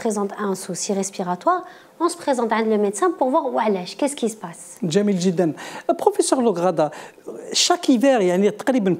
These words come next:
Speaker 2: كل فصل الخريف ولا فصل الشتاء وحتى الش-، نهاية شهر مارس يعني اللي أنا فيه، ربما بداية شهر أفريل،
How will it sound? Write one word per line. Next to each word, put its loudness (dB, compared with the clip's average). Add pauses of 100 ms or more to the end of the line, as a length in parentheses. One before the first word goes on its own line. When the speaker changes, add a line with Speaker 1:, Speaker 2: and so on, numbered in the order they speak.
Speaker 2:
كل 4
فصل 0
الخريف 2
ولا 2
فصل 0
الشتاء 2 (260)
وحتى 2
الش-، 2
نهاية 2
شهر 0
مارس 2
يعني 2
اللي 2
أنا 2
فيه، 2 (300)
ربما 4
بداية 2
شهر 0
أفريل، 4